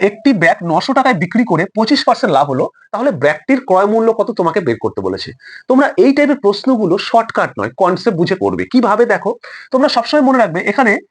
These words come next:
যে টোয়েন্টি পার্সেন্ট লাভ আছে, এই লাভটা ক্ষতিও দেওয়া থাকতে পারে অথবা লাভও দেওয়া থাকতে পারে, তোমাকে ক্রয় মূল্য বের করতে দিতে পারে, বিক্রয় মূল্য বের করতে দিতে পারে। তুমি শুধু কনসেপ্টটা বুঝবে। কি কনসেপ্ট? এখানে যেটাই দেওয়া থাক, লাভ দেওয়া থাকলে লাভ,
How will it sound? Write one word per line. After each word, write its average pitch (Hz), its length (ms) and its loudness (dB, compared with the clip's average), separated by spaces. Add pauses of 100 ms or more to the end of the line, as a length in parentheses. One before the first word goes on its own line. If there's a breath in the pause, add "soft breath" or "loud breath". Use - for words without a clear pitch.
(240)
যে 202 80 -8
টোয়েন্টি 254 340 2
পার্সেন্ট 285 300 2
লাভ 147 260 4
আছে, 233 200 -2 (120)
এই 220 100 -2
লাভটা 196 280 -2
ক্ষতিও 220 420 -2
দেওয়া 254 180 2
থাকতে 247 180 -2
পারে 269 200 0 (440 soft breath)
অথবা 247 320 2
লাভও 180 320 2
দেওয়া 175 180 0
থাকতে 135 240 -14
পারে, 90 180 -10 (300 soft breath)
তোমাকে 285 280 0
ক্রয় 233 280 0
মূল্য 262 220 2
বের 277 180 2
করতে 294 220 0
দিতে 277 180 2
পারে, 294 160 0 (240)
বিক্রয় 247 400 2
মূল্য 214 240 2
বের 175 180 0
করতে 165 220 -4
দিতে 113 160 -4
পারে। 76 160 -6 (220)
তুমি 233 160 -6
শুধু 262 180 0
কনসেপ্টটা 156 480 0
বুঝবে। 117 260 -2
কি 240 140 -4
কনসেপ্ট? 262 340 0 (240 loud breath)
এখানে 302 300 2
যেটাই 233 300 2
দেওয়া 196 240 4
থাক, 123 180 -2
লাভ 165 240 2
দেওয়া 247 180 2
থাকলে 262 200 -2
লাভ, 240 180 2